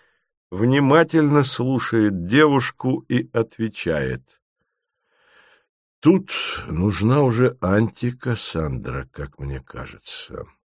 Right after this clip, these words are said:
Ты видишь в будущем только плохое. Это касается и терактов, и моего возможного превращения в бродягу.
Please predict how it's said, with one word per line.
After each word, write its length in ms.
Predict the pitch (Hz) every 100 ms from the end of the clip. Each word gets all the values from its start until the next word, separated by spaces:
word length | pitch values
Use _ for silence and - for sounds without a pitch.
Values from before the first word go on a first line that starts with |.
| _ _ _ _ _ _ _ _ _ _ -
Ты 180 | 135
видишь 340 | 120 117 107 87
в 140 | 90
будущем 560 | 95 117 101 - 104 95
только 340 | 107 95 104
плохое. 800 | - 92 92 - - 58 - - - _ _ _ _ -
Это 200 | - -
касается 640 | 78 - 78 80 - -
и 100 | 92
терактов, 840 | - 95 87 104 120 - 107 90 101
и 60 |
моего 560 | 95 92 95 95 107 98
возможного 720 | 92 82 90 92 82 85 85
превращения 840 | 82 87 90 87 - 90 85 85
в 60 | 71
бродягу. 720 | 98 92 98 131 113 117